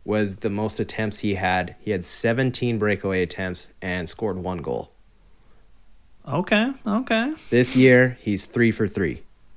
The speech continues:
Speaker 1: Like,
Speaker 2: I'm
Speaker 1: it's
Speaker 2: surprised he hasn't had more breakaways
Speaker 1: Yeah,
Speaker 2: this year.
Speaker 1: yeah, so I wonder if that was before and they just missed the, uh, the goal against, uh, Washington, but, um, yeah, he's, he, he's putting in pucks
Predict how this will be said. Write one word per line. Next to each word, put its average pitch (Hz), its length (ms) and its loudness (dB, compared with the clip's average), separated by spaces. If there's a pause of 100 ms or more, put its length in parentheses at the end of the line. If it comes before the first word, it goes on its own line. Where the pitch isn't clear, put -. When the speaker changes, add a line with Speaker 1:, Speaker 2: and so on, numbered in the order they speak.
(640)
Speaker 1:
Like, 95 260 -2 (140)
Speaker 2:
I'm 113 80 4
Speaker 1:
it's 214 100 4
Speaker 2:
surprised 214 280 6
he 160 60 8
hasn't 147 260 6
had 127 180 4
more 120 180 4
breakaways 110 220 4
Speaker 1:
Yeah, 156 280 12
Speaker 2:
this 117 160 2
year. 131 120 6
Speaker 1:
yeah, 117 60 6
so 135 200 4
I 131 200 6
wonder 156 220 6
if 147 80 4
that 156 80 8
was 143 140 8
before 131 500 4 (100)
and 110 220 0
they 110 140 6
just 110 200 -2
missed 113 200 0
the, 104 200 -2
uh, 104 280 -2
the 98 120 -4
goal 104 220 0
against, 101 400 -4
uh, 87 240 0
Washington, 143 640 4
but, 113 260 2 (360)
um, 87 500 -2 (340)
yeah, 107 280 4
he's, 107 380 0 (1400)
he, 107 200 -6
he's 127 320 2
putting 147 280 4
in 135 180 4
pucks - 580 0